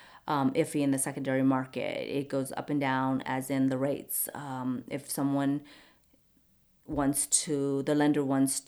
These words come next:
to buy more jumbo loans, then of course the rates will be more attractive. But most of them are gonna have a little bit higher rates and of course higher credit scores required for jumbo loans. Um, conventional, you can have about mid six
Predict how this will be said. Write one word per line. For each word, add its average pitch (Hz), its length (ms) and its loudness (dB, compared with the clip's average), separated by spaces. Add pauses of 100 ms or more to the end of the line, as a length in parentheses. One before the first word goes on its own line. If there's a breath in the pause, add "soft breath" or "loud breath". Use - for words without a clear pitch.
(120)
to 139 180 -2
buy 147 240 2
more 147 200 4
jumbo 139 280 2
loans, 135 340 2
then 135 140 0
of 127 140 -4
course 139 240 -4
the 139 160 -4
rates 135 280 -4
will 135 80 -6
be 139 120 -4
more 135 220 0
attractive. 113 680 -8 (420 loud breath)
But 175 120 2
most 185 260 4
of 180 80 0
them 156 160 2
are 139 120 2
gonna 147 180 -2
have 135 180 -4
a 143 40 -2
little 139 140 -2
bit 135 140 -4
higher 139 380 -4
rates 135 360 0
and 147 300 2
of - 140 -10
course 151 280 -2
higher 143 300 0
credit 170 340 0
scores 120 440 -6
required 131 480 -4
for 131 140 -8
jumbo 131 360 -2
loans. 87 480 -8 (460 loud breath)
Um, 143 180 0
conventional, 247 680 8
you 220 120 4
can 220 100 0
have 151 160 2
about 139 320 2
mid 160 260 0
six - 580 -4